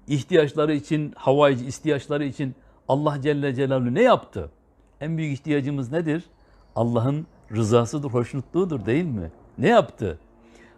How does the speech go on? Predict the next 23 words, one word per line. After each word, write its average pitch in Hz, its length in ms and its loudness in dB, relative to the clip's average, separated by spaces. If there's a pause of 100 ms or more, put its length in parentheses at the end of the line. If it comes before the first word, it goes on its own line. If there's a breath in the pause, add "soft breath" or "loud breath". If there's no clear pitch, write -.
(120)
Rahmetidir, 156 640 4
mağfiretidir, 151 840 0
aftır, 151 540 0
selamettir, 156 840 2
şifadır. 156 680 -2 (120)
E, 87 60 -6
aynı 135 320 0
zamanda 110 340 0
da 175 80 0
fereç. - 580 0 (800)
İslam 127 300 -2
aleminin 113 460 -2
kurtuluşu 110 640 -8
değil 113 180 -2
mi? 120 120 -12 (840 soft breath)
Bunun 156 260 -2
hepsini 151 380 -2
istiyoruz 131 540 -4
tabi. 78 340 -6 (1080 soft breath)
Melaike-i 123 540 2
kiram 117 360 0
bunu 110 160 -2
sorunca 143 560 -2